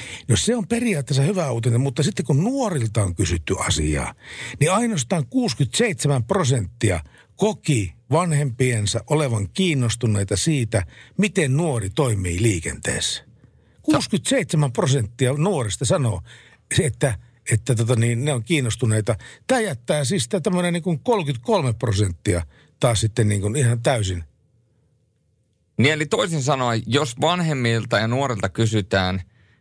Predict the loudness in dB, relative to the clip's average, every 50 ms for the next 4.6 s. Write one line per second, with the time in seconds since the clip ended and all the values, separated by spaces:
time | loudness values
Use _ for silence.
0 | _ _ _ -20 _ _ _ -8 -8 -6 _ -4 -2 0 2 2 4 4 2 0
1 | 0 0 -2 -2 -2 0 0 0 0 2 0 0 0 0 0 -2 -2 -2 -2 -4
2 | 0 2 2 2 0 -2 -10 _ _ _ _ _ 0 2 2 2 2 2 0 0
3 | -2 -2 -4 -6 -2 -2 -2 -2 -2 -6 -2 0 0 2 0 -2 -6 -4 -2 -2
4 | -2 0 0 0 0 0 -2 -2 -4 -4 -6 -6